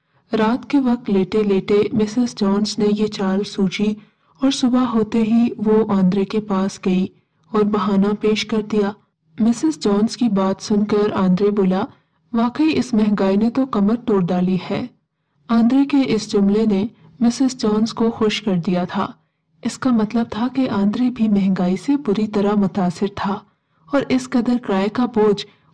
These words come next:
उसकी कुव्वते बर्दाश्त से बाहर था।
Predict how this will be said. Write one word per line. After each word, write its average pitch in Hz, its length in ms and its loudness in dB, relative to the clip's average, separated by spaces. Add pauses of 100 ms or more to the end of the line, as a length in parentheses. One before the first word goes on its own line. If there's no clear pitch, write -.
(120)
उसकी 254 240 0
कुव्वते 233 480 -2
बर्दाश्त 196 540 -2
से 226 160 -4
बाहर 190 340 -2
था। - 360 -6